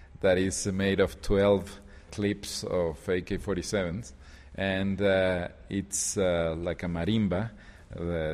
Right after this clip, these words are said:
you know, uh, sort of xylophone. And, uh,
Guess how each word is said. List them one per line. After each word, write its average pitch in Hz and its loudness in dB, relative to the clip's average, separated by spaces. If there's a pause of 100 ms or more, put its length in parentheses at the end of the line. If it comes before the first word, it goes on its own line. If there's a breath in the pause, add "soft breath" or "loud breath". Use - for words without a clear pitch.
you 87 -2
know, 87 -2
uh, 76 -6 (300)
sort 90 -4
of 87 -6
xylophone. 95 -2 (520 loud breath)
And, 98 0
uh, 92 2